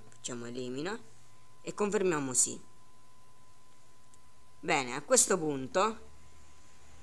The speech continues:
dovete svuotare il cestino, quindi fate tasto destro e andiamo su svuota cestino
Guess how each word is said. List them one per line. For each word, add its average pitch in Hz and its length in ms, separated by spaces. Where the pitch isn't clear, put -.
dovete 175 380
svuotare 170 480
il 139 100
cestino, 139 1000
quindi 123 340
fate 123 540
tasto 156 320
destro 151 640
e 143 80
andiamo 139 300
su 127 200
svuota 170 480
cestino 131 720